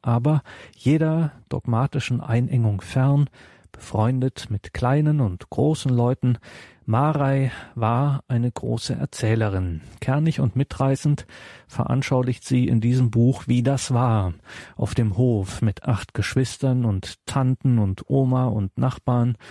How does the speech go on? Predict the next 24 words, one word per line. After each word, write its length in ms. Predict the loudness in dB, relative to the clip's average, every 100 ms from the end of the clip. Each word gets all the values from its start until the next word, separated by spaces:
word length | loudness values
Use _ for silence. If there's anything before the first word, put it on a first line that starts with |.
| -20 -20 -8
und 320 | -6 -6 -8
Tieren, 680 | 0 2 2 2 2 0 -2 -6 -2
im 360 | 0 2 0
Krieg 520 | 0 2 4 2 0
und 320 | 0 0 -4 -4
nach 340 | 0 2 0 0
dem 240 | 0 0
Krieg, 460 | 0 0 0 -2 -10 -20 -20 -8
auf 260 | -6 -4 0
Herbergssuche 920 | 0 0 -2 -2 -4 0 0 0 0
nach 220 | 0 -2
der 160 | -4 -2
Enterbung, 760 | -2 0 0 2 2 2 -2 -6 -20 -14 -8
als 280 | -8 -6
Dienstmädchen 1040 | 0 2 2 0 2 2 2 0 2 2 0
im 200 | -2 -2
großbürgerlichen 840 | 0 0 0 -2 -2 -2 -4 -2
Haushalt 500 | 0 0 2 0 0 0
und 260 | 0 -2 -8 -20 -20 -16 -10
auf 140 | -10
Stehplätzen 680 | -2 0 2 0 -2 -2 0
in 100 | 2
der 140 | 2
Oper, 580 | 2 2 2 2 2 0